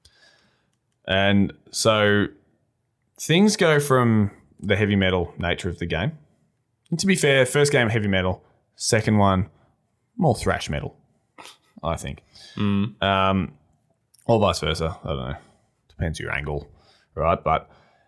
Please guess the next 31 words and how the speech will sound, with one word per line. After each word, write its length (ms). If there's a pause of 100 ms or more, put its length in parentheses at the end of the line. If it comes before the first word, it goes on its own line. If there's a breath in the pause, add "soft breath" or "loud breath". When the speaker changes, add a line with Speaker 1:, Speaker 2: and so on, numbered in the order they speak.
(200 soft breath)
Speaker 1:
he, 500
it 160
sort 160
of 40
goes 140
from 120
heavy 240
metal 320
to, 140
like, 140
a 60
tragic 340
opera, 340 (180)
um, 520 (260)
within 280
the 60
space 300
of 60
minutes 380
in 80
the 60
game's 260
second 260
act. 280 (100)
Um, 420 (480 loud breath)
as 260 (120)
while 300
we're 100
deep 280
underground, 680 (220)
Dom, 460